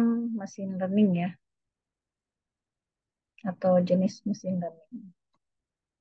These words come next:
Jenis pembelajaran mesin.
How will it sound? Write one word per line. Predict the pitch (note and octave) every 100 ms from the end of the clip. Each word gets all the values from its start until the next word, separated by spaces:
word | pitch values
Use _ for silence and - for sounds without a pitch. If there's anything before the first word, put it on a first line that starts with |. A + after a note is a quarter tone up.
| _ _ _ _ _ _ F#3+
Jenis | F3+ G#3 A#3+ -
pembelajaran | - F#3+ F#3 F#3 F#3 F3+ F3+ F3+
mesin. | F3+ - G3+ E3